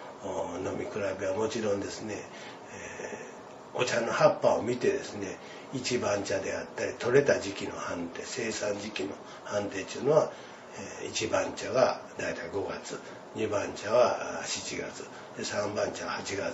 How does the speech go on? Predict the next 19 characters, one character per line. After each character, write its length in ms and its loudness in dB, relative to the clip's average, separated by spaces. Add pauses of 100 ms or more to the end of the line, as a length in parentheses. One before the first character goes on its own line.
と 100 -12
か 240 -8 (300)
い 40 -2
う 100 2
ふ 60 -2
う 20 -4
に 60 -6
な 100 -4
る 60 -6
ん 40 -8
で 60 -8 (260)
す。 240 -10
生 240 2
産 280 2
時 120 -2
期 160 6
を 320 10
葉 160 -6
っ 40 -6